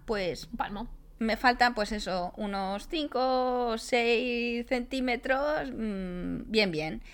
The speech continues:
Speaker 1: Le acabo poniendo los, los flecos.
Speaker 2: Están de moda los flecos. Yo los he visto por todos lados.
Speaker 1: Sí, es muy boho, ¿no?
Speaker 2: Sí.
Speaker 1: Esto.
Speaker 2: Está
Speaker 1: O sea
Speaker 2: moda.
Speaker 1: que, pues bueno, no sé,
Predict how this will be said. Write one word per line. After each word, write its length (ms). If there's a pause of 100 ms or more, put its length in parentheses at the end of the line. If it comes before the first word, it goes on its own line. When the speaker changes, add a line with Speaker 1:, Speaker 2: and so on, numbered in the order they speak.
(160)
Speaker 1:
Le 120
acabo 260
poniendo 400
los, 400
los 200
flecos. 420
Speaker 2:
Están 160
de 80
moda 240
los 140
flecos. 360 (160)
Yo 140
los 120
he 40
visto 200
por 140
todos 180
lados. 300 (320)
Speaker 1:
Sí, 260
es 140
muy 260
boho, 340
¿no? 320 (100)
Speaker 2:
Sí. 160 (440)
Speaker 1:
Esto. 340
Speaker 2:
Está 300
Speaker 1:
O 160
sea 140
Speaker 2:
moda. 140
Speaker 1:
que, 400 (140)
pues 200
bueno, 280 (260)
no 200
sé, 280